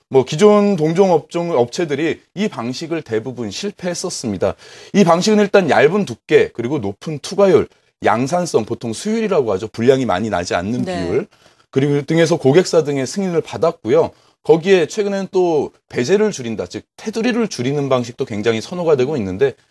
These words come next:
Speaker 1: 테두리까지 줄인 그런 기술입니다. 이 지원 F 방식의 차세대 방식이 또 지투라는 방식인데요. 어, 하반기에 양산이 될 전망입니다. 여기서 이 방식들 짚고 넘어가지 않을 수 없겠습니다.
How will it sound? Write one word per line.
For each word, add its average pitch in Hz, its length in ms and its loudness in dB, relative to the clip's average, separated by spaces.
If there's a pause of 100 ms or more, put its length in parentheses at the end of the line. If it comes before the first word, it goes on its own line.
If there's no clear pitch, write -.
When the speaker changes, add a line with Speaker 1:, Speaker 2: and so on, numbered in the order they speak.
(200)
Speaker 1:
테두리까지 214 560 0
줄인 123 280 -4
그런 117 280 0
기술입니다. 98 680 -2 (420)
이 185 100 6
지원 220 300 6
F 226 180 2
방식의 190 580 4
차세대 226 460 0
방식이 170 420 -2
또 156 140 -6
지투라는 175 720 -2
방식인데요. 113 880 0 (300)
어, 98 100 -4
하반기에 165 540 0
양산이 123 480 -2
될 113 200 0
전망입니다. 104 800 -4 (480)
여기서 190 240 6
이 220 100 4
방식들 131 800 0
짚고 - 300 -6
넘어가지 139 400 2
않을 104 220 -4
수 - 120 -4
없겠습니다. 113 580 -6